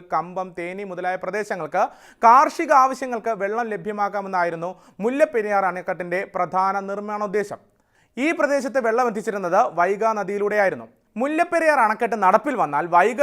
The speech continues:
നദിയിലൂടെ ലഭ്യമാകുന്ന ജലത്തേക്കാൾ കൂടുതൽ വെള്ളം മുല്ലപ്പെരിയാറിൽ നിന്ന് കിട്ടും. അല്ലെങ്കിൽ ഈ പദ്ധതിയിലൂടെ മറ്റൊരു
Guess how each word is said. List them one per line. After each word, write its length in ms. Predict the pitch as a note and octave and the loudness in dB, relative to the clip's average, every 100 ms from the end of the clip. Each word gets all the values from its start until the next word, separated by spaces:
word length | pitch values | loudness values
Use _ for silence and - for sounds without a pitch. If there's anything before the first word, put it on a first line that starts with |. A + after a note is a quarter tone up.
| C4 | 2
നദിയിലൂടെ 320 | G#3 G#3+ G#3 G3+ | 2 0 0 0
ലഭ്യമാകുന്ന 480 | F3+ G3+ G3+ G3+ G#3+ | -2 -2 0 0 -2
ജലത്തേക്കാൾ 520 | G#3 G#3 A3 A#3+ B3+ B3 | -2 -2 0 2 2 0
കൂടുതൽ 360 | B3 C#4+ E4 D#4 G3+ | -2 0 4 4 4
വെള്ളം 240 | F3 F#3 A#3+ - - | 4 4 0 -16 -10
മുല്ലപ്പെരിയാറിൽ 580 | F#3 A#3 B3 B3 A#3 A#3 G#3 | -2 0 2 2 2 0 -4
നിന്ന് 400 | G#3 C4 B3 A3 | -2 -4 -4 -6
കിട്ടും. 240 | - G#3 D#3+ | -2 -2 -2
അല്ലെങ്കിൽ 260 | G3+ G3 | -6 -8
ഈ 80 | A3 - | -4 -2
പദ്ധതിയിലൂടെ 480 | F#3+ G3+ A3 G#3+ A#3 | -2 -2 -2 -2 0
മറ്റൊരു 460 | F#3+ E3+ A3 A#3+ | -2 0 0 0